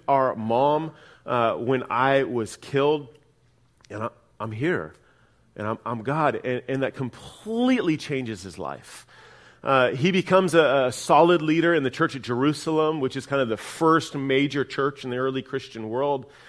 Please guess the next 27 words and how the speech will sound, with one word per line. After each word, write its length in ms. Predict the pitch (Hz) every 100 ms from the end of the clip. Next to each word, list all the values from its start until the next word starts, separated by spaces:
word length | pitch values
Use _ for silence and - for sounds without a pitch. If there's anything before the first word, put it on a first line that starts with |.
| - - -
Uh, 400 | - 135 127 123 -
and, 240 | 151 147
and 160 | 143 135
we 160 | 135
learn 320 | 139 143 165
about 380 | 160 151 151 117
that, 480 | 156 156 156 - -
uh, 320 | - 131 127 131
in, 300 | 147 135 127 - -
in 220 | 143 131
Galatians 480 | 117 131 143 143 127
chapter 340 | - 135 -
two 400 | 117 - 156 160
and 100 | 143
in 60 | 117
Acts 260 | 131 131 -
chapter 280 | 127 -
fifteen. 580 | 104 - 117 - 147 147
You 80 | 127
can 180 | - 113
read 160 | 127
about 220 | 123 127 120
him 260 | 127 127
as 160 | 113 104
a 40 |
leader 300 | 107 113 127
there. 340 | 139 139 135